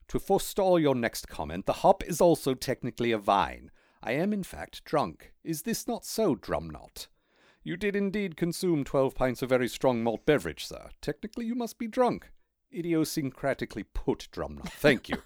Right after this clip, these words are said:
<laughs> "You don't act drunk." "No, but I do act sober quite well, don't you think? And I must confess that this morning's crossword was something of a tussle."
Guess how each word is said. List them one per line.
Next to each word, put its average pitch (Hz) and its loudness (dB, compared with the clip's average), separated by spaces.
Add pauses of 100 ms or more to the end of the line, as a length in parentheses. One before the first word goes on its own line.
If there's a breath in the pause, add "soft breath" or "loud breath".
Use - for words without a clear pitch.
(160)
<laughs> - -20
"You 254 -2
don't 240 10
act 214 4
drunk." 107 2 (460 soft breath)
"No, 127 8
but 165 4
I 147 6
do 165 6
act 190 6
sober 208 6
quite 92 0
well, 92 2
don't 120 4
you 117 -6
think? 120 0 (380 soft breath)
And 123 -4
I 147 2
must 220 0
confess 247 2
that - -18
this - -6
morning's 156 2
crossword 107 0
was 120 -4
something 117 -4
of 107 -4
a 117 -4
tussle." - -10